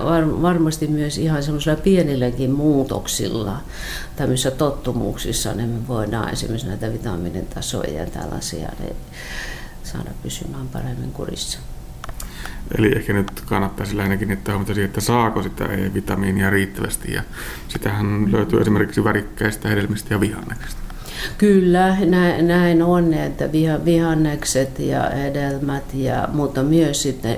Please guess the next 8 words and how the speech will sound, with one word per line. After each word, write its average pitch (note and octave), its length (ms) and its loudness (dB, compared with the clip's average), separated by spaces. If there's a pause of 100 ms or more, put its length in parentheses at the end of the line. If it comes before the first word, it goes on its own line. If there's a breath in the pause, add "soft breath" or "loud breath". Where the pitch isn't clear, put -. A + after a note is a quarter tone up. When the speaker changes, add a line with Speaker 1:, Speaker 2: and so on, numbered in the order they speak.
Speaker 1:
öljy D#3+ 760 4 (180)
on C#3+ 460 -2 (120)
yksi, - 320 -2
eli C#3 400 2
juuri D3+ 260 4
tämä, D3 520 0
että - 240 -4
jo-, C3 240 0